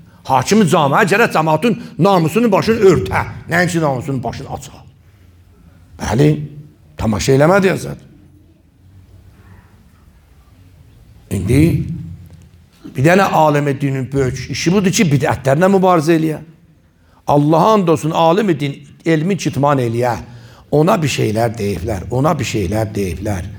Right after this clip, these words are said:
ona bir şeylər deyiblər. O alim heç elmin kitman elə ya.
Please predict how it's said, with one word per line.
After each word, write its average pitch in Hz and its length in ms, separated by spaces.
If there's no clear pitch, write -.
ona 156 280
bir 135 80
şeylər 127 460
deyiblər. 110 480
O 135 200
alim 151 340
heç 135 220
elmin 127 340
kitman 123 480
elə 107 220
ya. 98 340